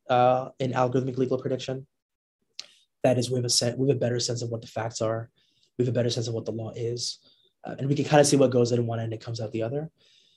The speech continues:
And so, uh, the, the kind of, like, difficult to, um,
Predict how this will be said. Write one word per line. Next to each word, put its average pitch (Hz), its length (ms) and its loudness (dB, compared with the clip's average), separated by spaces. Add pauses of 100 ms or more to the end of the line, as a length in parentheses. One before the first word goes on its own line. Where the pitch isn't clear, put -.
(220)
And 123 100 -2
so, 113 440 2 (1080)
uh, 110 280 -6 (380)
the, 117 340 -2
the 113 80 -4
kind 127 200 -2
of, 113 80 2
like, 117 240 -6
difficult 117 460 0
to, 110 580 -4 (440)
um, 110 260 -14